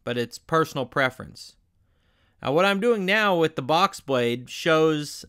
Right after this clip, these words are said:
a little bit of an advantage here, because anytime you use the skid steer,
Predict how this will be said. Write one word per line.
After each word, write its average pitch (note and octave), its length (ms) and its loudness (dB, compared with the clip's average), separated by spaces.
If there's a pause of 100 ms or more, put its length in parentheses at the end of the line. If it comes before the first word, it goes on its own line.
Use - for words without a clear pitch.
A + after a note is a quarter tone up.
(200)
a B2+ 80 -8
little F#3 240 2
bit F3 160 4
of D3 80 0
an C#3+ 140 -2
advantage C3+ 540 -4
here, C3+ 400 0 (760)
because C#3+ 800 0 (1000)
anytime G3+ 460 0
you G3 60 2
use F#3+ 220 0
the D#3 60 -6
skid G3 320 -2
steer, G3+ 480 -2